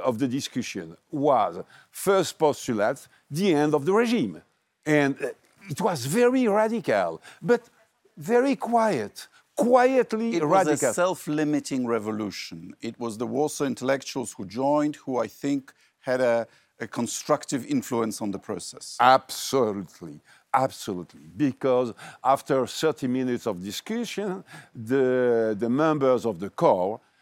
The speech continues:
Speaker 1: uh, took the floor and tell, and to-, and told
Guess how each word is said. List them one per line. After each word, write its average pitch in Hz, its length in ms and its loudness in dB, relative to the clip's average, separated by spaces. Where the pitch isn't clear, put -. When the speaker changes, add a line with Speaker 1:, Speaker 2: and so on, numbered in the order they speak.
Speaker 1:
uh, 104 800 4
took 185 240 -2
the 143 80 4
floor 98 480 0
and 139 260 4
tell, 131 680 4
and 151 220 4
to-, 202 240 2
and 117 140 2
told 147 300 2